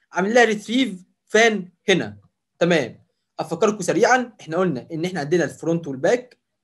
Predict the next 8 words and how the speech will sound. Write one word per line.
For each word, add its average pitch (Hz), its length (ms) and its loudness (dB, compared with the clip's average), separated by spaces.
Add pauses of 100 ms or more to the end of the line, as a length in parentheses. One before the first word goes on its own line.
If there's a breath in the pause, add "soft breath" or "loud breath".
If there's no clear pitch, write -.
(240)
تمام؟ 214 480 -2 (400)
الفرونت 170 380 -2
اهو. 190 340 0 (680)
تمام؟ 180 220 0
ده 175 80 4
الفرونت 208 520 0 (360)
وده 147 440 0
الباك. 170 420 2